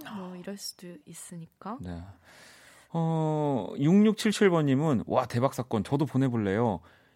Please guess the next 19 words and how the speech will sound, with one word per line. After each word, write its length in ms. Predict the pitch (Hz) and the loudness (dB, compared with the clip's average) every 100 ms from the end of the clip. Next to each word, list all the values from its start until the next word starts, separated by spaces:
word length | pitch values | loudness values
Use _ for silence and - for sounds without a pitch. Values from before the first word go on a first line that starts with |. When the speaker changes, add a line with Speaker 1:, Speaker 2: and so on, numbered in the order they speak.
| - | -4
Speaker 2:
예쁘다, 540 | 98 113 - 156 156 147 | 0 0 0 0 0 0
귀엽다라는 680 | - 135 143 - 143 127 120 | 0 0 0 -2 -2 0 -2
말 180 | 107 95 | -4 -6
되게 300 | - 104 131 | -8 -6 -4
많이 280 | 92 85 95 | -4 -6 -6
하는 160 | 92 | -8
사람 260 | 85 107 92 | -10 -10 -10
있어요. 320 | 78 - 73 71 - - _ - | -12 -12 -12 -14 -20 -20 _ -10
그 100 | - | -2
남자는 340 | 110 110 101 104 | 0 2 0 0
Speaker 1:
아하. 80 | 95 | 0
Speaker 2:
어장인가요? 680 | 101 127 127 110 92 90 92 - - _ | 2 4 4 2 0 -2 -4 -8 -20 _
선수인가요? 720 | - 165 160 165 143 123 110 | -4 -2 -2 -2 -2 0 -2
썸인가요? 520 | 113 156 185 170 139 | 0 0 0 2 2
뭔가요? 680 | 107 101 98 - - 117 104 | 2 2 2 0 0 -2 -2
<laughs> 40 | - | -4
라고 160 | 90 - 85 _ _ 226 135 _ | -8 -10 -18 _ _ -12 -12 _
보내주셨어요. 720 | 104 95 90 - 95 - 82 80 | -6 -6 -8 -14 -16 -10 -8 -8
Speaker 1:
아, 320 | 214 208 202 | -8 -10 -14